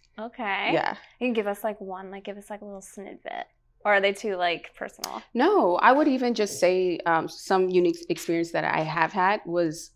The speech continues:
Speaker 2: when I was just sleeping. And
Speaker 1: Mm-hmm.
Speaker 2: it was, like, one of those things where I just completely went to sleep. I was on the cusp of just feeling like things were just too overwhelming for me. So I decided to do breath work,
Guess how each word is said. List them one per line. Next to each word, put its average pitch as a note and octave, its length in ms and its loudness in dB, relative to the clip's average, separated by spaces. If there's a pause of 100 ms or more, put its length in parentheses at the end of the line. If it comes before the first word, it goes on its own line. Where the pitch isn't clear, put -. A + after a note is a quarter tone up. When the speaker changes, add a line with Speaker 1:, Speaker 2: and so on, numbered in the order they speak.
(180)
Speaker 2:
when E3+ 180 0
I E3 80 6
was E3 140 2
just - 240 -8
sleeping. F3 540 -2 (400)
And F#3 220 4
Speaker 1:
Mm-hmm. E3+ 60 4
Speaker 2:
it F3+ 40 6
was, F3+ 180 2
like, F3 160 4
one F3 100 4
of F3 80 2
those E3+ 220 2
things E3+ 320 0
where D#3+ 160 2
I D#3 60 0
just E3 180 -8
completely F3+ 400 0
went E3+ 160 0
to E3+ 60 -4
sleep. E3+ 320 -2 (120)
I D#3+ 80 4
was D#3+ 400 -2 (300)
on F3+ 140 4
the F3 60 2
cusp E3+ 520 -2
of E3+ 260 0
just F3 300 -4 (260)
feeling F#3+ 400 2
like E3+ 480 2
things F#3+ 240 4
were F3+ 80 2
just E3+ 200 -4
too F#3+ 200 0
overwhelming E3 540 4
for G3 140 -2
me. G3 120 4
So F#3 160 0
I E3 40 2
decided E3 400 -2
to E3+ 80 -10
do E3 100 0
breath F#3 360 2
work, G3 320 0